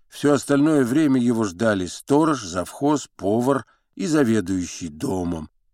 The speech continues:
Четыре человека из вольнонаёмных, получающих процентные надбавки за работу на Крайнем Севере,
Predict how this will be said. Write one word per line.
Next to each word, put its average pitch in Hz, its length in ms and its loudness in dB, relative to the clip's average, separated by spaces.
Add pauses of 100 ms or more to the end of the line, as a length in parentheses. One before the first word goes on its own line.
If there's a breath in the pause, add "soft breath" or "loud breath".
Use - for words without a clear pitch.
(240)
Четыре 165 500 -2
человека 131 640 0
из 90 160 -6
вольнонаёмных, 101 1000 0 (260)
получающих 120 760 -2
процентные 117 720 -2
надбавки 101 680 0
за 90 180 -4
работу 98 400 -4
на 85 120 -4
Крайнем 90 480 -4
Севере, 101 520 -4